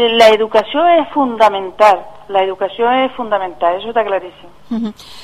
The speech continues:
Speaker 2: ¿Los medios de, de comunicación pueden influir en, en esa desigualdad? A, a veces incluso, a, eh, me refiero, por ejemplo, a, a la publicidad, ¿no? De, de la que tanto se habla. Eh,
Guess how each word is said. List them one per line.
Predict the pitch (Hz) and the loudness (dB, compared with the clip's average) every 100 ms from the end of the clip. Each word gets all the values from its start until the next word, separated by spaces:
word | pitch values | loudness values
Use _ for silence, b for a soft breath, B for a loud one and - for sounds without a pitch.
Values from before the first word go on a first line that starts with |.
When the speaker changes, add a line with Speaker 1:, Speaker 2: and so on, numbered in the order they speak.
| B - | B -4
Speaker 2:
¿Los | 226 226 | 0 4
medios | 262 262 320 | 4 4 0
de, | 320 311 285 254 226 | 0 0 2 0 -2
de | 220 226 220 214 202 | -2 0 0 -2 -2
comunicación | 208 214 208 - 247 262 | -2 -2 -2 -2 -2 0
pueden | 269 269 | 0 2
influir | 269 247 233 240 277 | 0 0 -2 0 0
en, | 247 214 208 202 196 196 - | -2 -2 -2 -2 -4 -6 -6
en | 208 | -4
esa | 214 254 | -2 -2
desigualdad? | 226 - 214 208 202 202 277 285 208 208 | -2 -2 -2 -2 -2 -2 -2 -2 -4 -4
A, | 196 | -6
a | |
veces | 202 240 262 | -6 -8 -6
incluso, | 240 220 214 220 | -6 -6 -6 -4
a, | 202 b b b - | -4 b b b -14
eh, | 190 | -10
me | 196 190 | -6 -6
refiero, | 202 220 233 220 | -6 -4 -4 -4
por | 202 | -4
ejemplo, | 214 208 220 | -6 -4 0
a, | 214 196 190 185 | 0 0 0 -2
a | 190 | -2
la | 185 | -6
publicidad, | 190 190 190 202 190 262 | -4 -6 -6 -6 -2 0
¿no? | 262 240 254 | 0 -2 -6
De, | 214 220 220 214 | -8 -10 -10 -10
de | 196 196 | -6 -2
la | 190 | -2
que | 190 | -2
tanto | 208 214 220 | -4 -4 -4
se | - 208 | 0 4
habla. | 214 226 277 b b b b b | 4 2 -2 b b b b b
Eh, | - 196 196 190 180 | -8 -6 -4 -6 -8